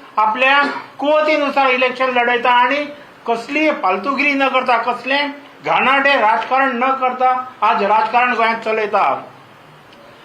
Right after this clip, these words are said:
म्हाका सांगचें दिसता ह्या, आ, राष्ट्र-, ह्या पक्षाच्या अध्यक्षाक जेणे आरोप केलो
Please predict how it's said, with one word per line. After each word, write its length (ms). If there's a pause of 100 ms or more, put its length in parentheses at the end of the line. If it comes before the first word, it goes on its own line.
(120)
म्हाका 220
सांगचें 540
दिसता 500 (360)
ह्या, 160
आ, 420
राष्ट्र-, 380
ह्या 600 (180)
पक्षाच्या 480
अध्यक्षाक 560
जेणे 200
आरोप 500
केलो 240